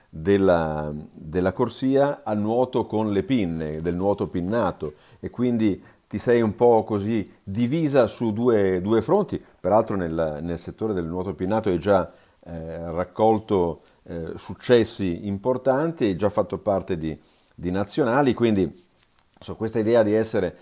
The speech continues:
a trecentosessanta gradi, c-, magari ce la racconti in qualche maniera. Ora, detto questo, cara, cara Pirozzi, a te la parola, eh, la prefazione l'ho fatta e, come dire,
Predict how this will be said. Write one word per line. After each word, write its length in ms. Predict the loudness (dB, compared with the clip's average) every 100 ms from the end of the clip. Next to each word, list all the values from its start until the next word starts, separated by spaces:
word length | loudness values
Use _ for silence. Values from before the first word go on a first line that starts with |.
| -20 -12
a 100 | -6
trecentosessanta 840 | -6 -6 -8 -8 -10 -8 -4 -2
gradi, 300 | 0 0 0
c-, 80 | -6
magari 340 | -6 0 0
ce 120 | 0
la 100 | -2
racconti 600 | -2 -2 -2 -2 -4 -10 -12 -16 -18
in 140 | -14 -6
qualche 340 | -6 -4 -6
maniera. 500 | -6 -8 -10 -12 -16 _ _ _ -2
Ora, 200 | 2 2
detto 340 | 2 -2 0 0
questo, 640 | 2 2 2 -2 -2 -12 _ _
cara, 600 | 0 4 4 2 -2 -6
cara 220 | -2 0 0
Pirozzi, 580 | 2 2 2 0 -6 -6
a 120 | -6
te 120 | 0
la 100 | 2
parola, 560 | 6 6 6 4 2 -4 _ _ _
eh, 580 | -10 -8 -8 -10 -12 -12
la 300 | -8 0 2
prefazione 760 | 4 4 2 4 4 6 4
l'ho 140 | 4 4
fatta 640 | 6 8 8 6 4 4 -8 _ _ _
e, 160 | -10 -6
come 220 | -2 -2
dire, 360 | 0 -2 -4